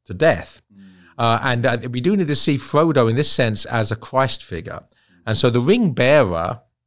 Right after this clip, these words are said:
Speaker 1: right, uh, is the one who carries the weight of sin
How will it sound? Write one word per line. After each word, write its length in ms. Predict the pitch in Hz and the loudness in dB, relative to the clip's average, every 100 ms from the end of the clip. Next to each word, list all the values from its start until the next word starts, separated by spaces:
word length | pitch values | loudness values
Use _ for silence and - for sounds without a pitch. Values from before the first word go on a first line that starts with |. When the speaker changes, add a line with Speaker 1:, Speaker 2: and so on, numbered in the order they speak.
| _ _ - | _ _ -4
Speaker 1:
right, 400 | 104 117 120 - | 0 0 -2 -4
uh, 340 | 120 113 110 104 | 0 2 0 -2
is 320 | 123 113 120 | -4 -4 -4
the 40 | - | -2
one 120 | 131 | -2
who 80 | 113 | -2
carries 880 | - - - 165 202 170 120 104 - _ - | -8 -12 -4 -2 0 0 -2 -4 -6 _ -18
the 80 | |
weight 480 | 107 117 160 185 - - | -10 -2 -2 -2 -6 -6
of 160 | 110 | -4
sin 580 | - - 165 113 87 98 | -2 0 0 -2 -4 -10